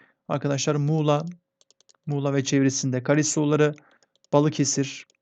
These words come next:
Çanakkale dolaylarında kurulmuştu. Balıkesir, Çanakkale ve Osmanlı Devleti'nin son verdiği ilk beyliktir. Saruhanoğulları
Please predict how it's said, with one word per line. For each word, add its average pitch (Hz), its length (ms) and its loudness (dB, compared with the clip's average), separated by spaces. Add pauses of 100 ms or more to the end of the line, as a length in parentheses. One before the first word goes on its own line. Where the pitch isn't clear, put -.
(160)
Çanakkale 143 560 0
dolaylarında 131 500 0
kurulmuştu. 120 580 -4
Balıkesir, 123 440 -2
Çanakkale 123 560 0 (400)
ve 147 160 0
Osmanlı 139 460 0
Devleti'nin 135 580 0 (640)
son 156 340 2
verdiği 135 500 2
ilk 156 320 0
beyliktir. 123 580 0 (480)
Saruhanoğulları 165 800 2